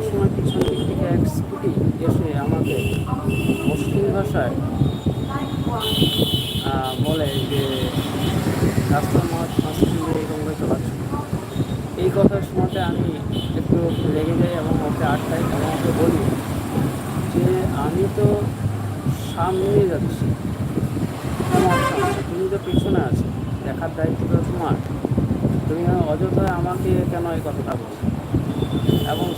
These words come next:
সে আমাকে বড় বড় চোখ করে আমার দিকে তাকায়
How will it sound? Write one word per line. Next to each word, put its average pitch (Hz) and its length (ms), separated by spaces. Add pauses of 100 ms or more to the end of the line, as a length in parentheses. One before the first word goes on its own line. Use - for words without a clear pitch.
সে 131 160
আমাকে - 400 (1200)
বড় 147 260
বড় 170 360
চোখ 165 280
করে 180 140
আমার 165 240 (100)
দিকে 170 160
তাকায় 147 380